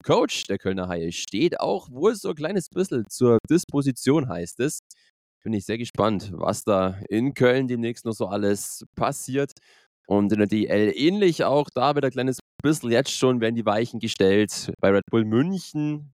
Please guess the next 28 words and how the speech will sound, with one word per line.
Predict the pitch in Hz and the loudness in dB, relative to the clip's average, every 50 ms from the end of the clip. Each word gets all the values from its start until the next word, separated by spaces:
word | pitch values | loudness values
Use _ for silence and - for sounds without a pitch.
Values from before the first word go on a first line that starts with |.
| _ | _
die | 110 104 101 | -10 -6 -4
wollen | 104 113 117 | -2 -2 0
im | 107 | 0
nächsten | 104 107 120 - - - - 107 | -2 -4 -4 -6 -8 -10 -6 -4
Jahr | 98 85 92 | -4 -2 -2
auch | 117 120 | -2 -2
nochmal | 117 110 110 110 104 101 101 104 101 - - _ _ _ _ _ _ - | -4 -6 -8 -6 -6 -6 -6 -6 -8 -10 -16 _ _ _ _ _ _ -8
richtig, | 98 127 151 - - 131 120 117 | -6 -6 -4 -2 0 0 2 2
richtig | 131 131 - 117 110 - | 0 -2 -4 -8 -12 -6
fett | - - 113 113 - | -4 -2 -2 -2 -2
angreifen | 71 87 113 120 110 110 104 101 101 104 - - - 107 101 98 | -2 -2 -2 -2 -2 -2 0 0 -2 -2 -4 -6 -4 -2 0 2
mit | 101 113 131 - - | 2 2 2 2 2
der | 139 123 | 0 0
neuen | 120 117 113 120 123 123 117 | 2 2 2 2 2 0 0
Arena. | 92 107 101 98 95 101 107 107 101 98 95 95 | -2 -2 -2 -4 -6 -6 -6 -4 -4 -4 -2 -2
Da | 92 85 | -2 -2
ist | 73 95 98 - | -2 -2 -4 -2
unfassbar | - 135 127 117 123 117 110 - - 107 | -2 -2 0 2 0 0 0 0 -2 -2
viel | - - 107 95 98 | -2 -4 -6 -6 -4
Hype | 87 95 107 - | -4 -4 -4 -6
grad | - 98 92 - - | -8 -8 -8 -6 -2
da. | 90 87 90 92 - - - - - - _ _ - | 0 0 0 0 -4 -8 -18 -20 -20 -20 _ _ -8
Die | - 117 | -4 -2
haben | 117 127 139 123 | -2 0 0 -2
jetzt | 123 135 - - - | -2 -4 -6 -8 -6
schon | - 151 143 139 139 139 127 | -4 -2 0 0 0 -2 -4
Tobi | - - 131 131 127 123 123 | -4 -4 -4 -4 -2 -2 -2
Rieder | 117 143 170 220 247 147 110 85 78 71 | -2 -2 -2 0 2 2 2 2 0 -4